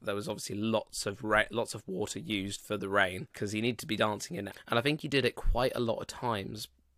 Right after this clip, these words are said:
to get that right, but obviously, 'cause he's a perfectionist. I think the only sequence that stands up to me is one of my favourite moments in Singing in the Rain, other than that song itself, uh, where he's just said goodbye to Kathy, it starts raining, and he has a ball with it.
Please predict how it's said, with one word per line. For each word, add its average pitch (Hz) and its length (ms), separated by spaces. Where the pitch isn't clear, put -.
to - 140
get 107 260
that 95 240
right, 98 380
but 98 260
obviously, 101 480
'cause 104 160
he's 110 160
a 147 60
perfectionist. - 720
I 110 100
think 131 240
the 127 120
only 131 140
sequence - 460
that - 80
stands 117 380
up - 140
to - 140
me 110 200
is 104 160
one 92 100
of 104 60
my 101 80
favourite 107 400
moments 107 360
in 110 100
Singing 117 360
in 117 100
the 117 80
Rain, 120 280
other 110 240
than 104 420
that - 200
song 107 240
itself, - 500
uh, 95 120
where 98 120
he's 101 120
just - 180
said 113 140
goodbye 104 220
to - 100
Kathy, 104 500
it - 100
starts 110 340
raining, 101 380
and - 120
he - 100
has 120 140
a - 40
ball 107 300
with 104 200
it. - 140